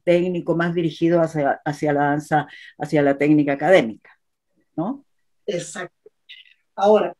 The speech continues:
Speaker 2: eh, si uno analiza tu, tu historial, digamos, como, eh, formativo en la danza, no pasó por una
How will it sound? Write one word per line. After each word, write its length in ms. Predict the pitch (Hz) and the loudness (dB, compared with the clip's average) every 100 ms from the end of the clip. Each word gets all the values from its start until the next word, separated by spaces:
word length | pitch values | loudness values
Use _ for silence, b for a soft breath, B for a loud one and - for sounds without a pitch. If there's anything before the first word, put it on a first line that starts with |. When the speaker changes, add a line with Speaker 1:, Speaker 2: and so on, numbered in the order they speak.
| _ _ | _ _
Speaker 2:
eh, 280 | 220 208 - - _ _ _ _ _ | 0 0 0 -8 _ _ _ _ _
si 360 | - - 226 269 | -12 -6 -4 -2
uno 260 | 277 277 294 | 2 4 4
analiza 720 | 254 240 233 254 - 285 277 | 2 -4 -6 -10 -12 -10 -10
tu, 460 | 269 - 226 214 208 _ _ _ _ _ _ _ _ _ _ _ | -12 -8 -6 -6 -8 _ _ _ _ _ _ _ _ _ _ _
tu 140 | 208 208 | -2 -2
historial, 840 | 202 - 220 208 208 214 220 220 | -4 -4 -2 2 2 2 0 -4
digamos, 340 | 202 196 208 208 | -8 -6 -4 -6
como, 440 | - 185 190 156 - _ | -10 -8 -6 -6 -10 _
eh, 240 | - 185 156 | -10 -8 -10
formativo 760 | 185 175 180 - 226 202 185 190 | -10 -8 -8 -8 -8 -6 -2 -2
en 100 | 180 | -2
la 120 | 175 | -6
danza, 480 | 180 185 196 - 226 _ _ _ _ - | -8 -12 -12 -10 -12 _ _ _ _ -4
no 240 | 208 220 | -2 -2
pasó 420 | 214 208 233 233 | -6 -6 -4 -2
por 160 | 233 226 | -2 -2
una 200 | 220 | -2